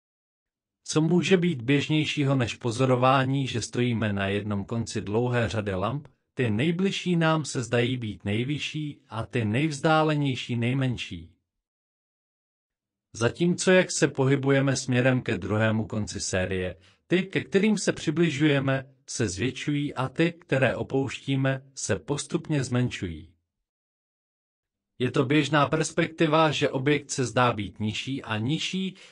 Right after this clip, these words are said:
jak se pozorovatel vzdaluje od něj stále více a více.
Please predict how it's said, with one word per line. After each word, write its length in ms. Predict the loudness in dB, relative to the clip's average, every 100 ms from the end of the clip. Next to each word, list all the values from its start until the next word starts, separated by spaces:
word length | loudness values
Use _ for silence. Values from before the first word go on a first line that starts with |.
| -6
jak 200 | -4 -2
se 160 | -2 -2
pozorovatel 840 | 0 2 4 4 4 4 4 2
vzdaluje 580 | 2 2 4 4 4 2
od 180 | -2 0
něj 200 | 0 -2
stále 440 | 0 2 2 0
více 360 | -2 -6 -4 -4
a 220 | -2 -2
více. 500 | -4 -8 -10 -12